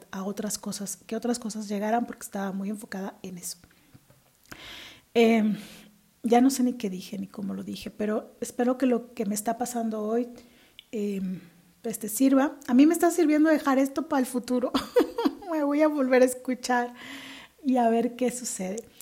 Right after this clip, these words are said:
Te invitaría a que pasaras, eh, a mi agen-, a mi página a conocer mi agenda, pero no la tengo en mi página.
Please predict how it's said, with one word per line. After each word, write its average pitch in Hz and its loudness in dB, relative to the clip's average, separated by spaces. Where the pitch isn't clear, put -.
Te 277 4
invitaría 277 8
a - 8
que 359 2
pasaras, 285 4
eh, 208 2
a 254 -4
mi 226 0
agen-, 240 0
a 233 4
mi 220 4
página 247 -2
a 196 -4
conocer 196 -6
mi 208 -2
agenda, 208 -6
pero 180 -6
no 180 -6
la 185 -8
tengo 185 -10
en 185 -8
mi 185 -8
página. - -14